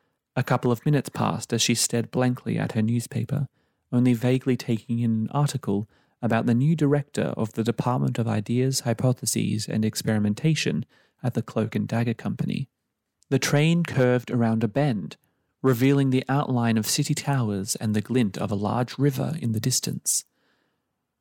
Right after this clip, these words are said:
Rishi reached into her pocket and, using the paper to shield her hand from view, she removed a small blue-black stone. It was perfectly smooth and shaped like a small egg. As she looked at it, a bright purple colour bloomed across the surface.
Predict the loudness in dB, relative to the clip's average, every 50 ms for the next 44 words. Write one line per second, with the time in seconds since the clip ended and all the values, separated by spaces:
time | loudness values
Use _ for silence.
0 | _ _ _ _ _ _ _ 0 2 2 2 4 2 2 4 4 4 2 2 0
1 | 0 0 0 0 2 2 2 2 4 2 0 2 2 0 -4 -4 -2 0 0 2
2 | 2 0 -2 -4 -2 -2 0 2 2 2 0 0 0 0 0 0 0 0 -2 -2
3 | -2 -2 0 0 2 2 2 2 0 -2 -2 -2 -2 -2 -2 -4 -6 -6 -6 -6
4 | -2 0 2 2 4 2 0 -2 _ _ _ _ _ _ _ _ -8 0 2 2
5 | 4 4 4 4 2 2 2 2 2 2 2 2 2 2 4 4 2 0 0 -2
6 | 0 2 4 4 4 2 2 0 0 0 -2 -2 -2 -2 0 0 0 0 0 -2
7 | -2 -4 -8 -12 _ _ _ _ _ _ _ -6 -4 0 0 0 0 0 -2 0
8 | 2 2 2 2 0 0 0 0 0 0 0 2 2 2 4 4 2 0 -2 -2
9 | -2 -2 -2 -2 0 -2 -2 -2 -2 -4 -4 -4 -2 -2 0 0 0 0 0 0
10 | 0 0 -2 -2 -4 -4 -4 -4 -6 -10 _ _ _ _ _ _ _ _ 0 0
11 | 2 2 2 2 2 2 2 0 0 2 -2 0 0 0 -4 -4 -8 _ -4 -4
12 | 0 0 0 2 2 0 -2 -4 -8 -12 -4 -2 0 0 0 -2 -4 -6 -4 -4
13 | -2 -2 0 0 -2 -4 -2 0 2 2 4 2 2 0 -2 -6 -6 -8 -8 -8
14 | -8 -8 -4 -4 -2 -2 -2 -4 -4 -6 -8 -4 -2 -2 -2 -2